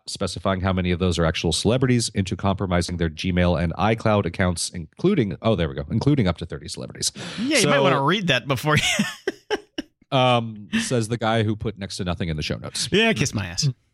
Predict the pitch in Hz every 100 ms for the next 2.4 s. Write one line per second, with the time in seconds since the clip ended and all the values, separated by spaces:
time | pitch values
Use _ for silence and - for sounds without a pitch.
0 | _ - - - 101 175 123 90 - -
1 | 226 202 147 156 156 156 127 _ _ _
2 | _ - 254